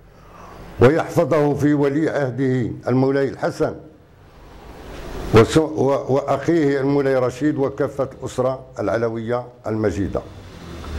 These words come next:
بالعريبي محمد رجل تعليم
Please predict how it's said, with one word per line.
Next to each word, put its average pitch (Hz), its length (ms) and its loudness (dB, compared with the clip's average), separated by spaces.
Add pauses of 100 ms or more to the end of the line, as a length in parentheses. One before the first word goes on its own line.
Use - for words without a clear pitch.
(1400)
بالعريبي 127 600 6
محمد 151 640 0 (800)
رجل 135 380 4
تعليم 147 500 0